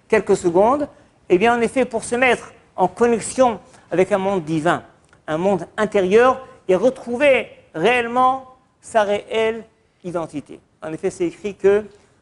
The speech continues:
un des éléments qui peut amener la Géoula, c'est lorsqu'on va se déconnecter du monde matériel extérieur avec sa façade extérieure, mais au contraire pénétrer dans la valeur réelle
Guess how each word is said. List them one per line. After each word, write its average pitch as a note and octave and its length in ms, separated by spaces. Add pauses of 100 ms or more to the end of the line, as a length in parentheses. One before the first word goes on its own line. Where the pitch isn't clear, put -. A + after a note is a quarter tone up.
(180)
un G#3 120
des F#3+ 180
éléments G3 300
qui F#3+ 160
peut - 120
amener F3 220
la E3+ 140
Géoula, E3+ 360
c'est F3 160
lorsqu'on F#3 480
va F3+ 420 (220)
se - 180
déconnecter G#3+ 880
du F3 160
monde F3+ 320
matériel F3 760 (360)
extérieur E3 420
avec D#3+ 160
sa E3 280
façade E3 440
extérieure, F3 680 (520)
mais G#3 220
au - 100
contraire G3 440
pénétrer A3 800 (220)
dans E3+ 100
la F3 100
valeur G#3 340
réelle A#3 560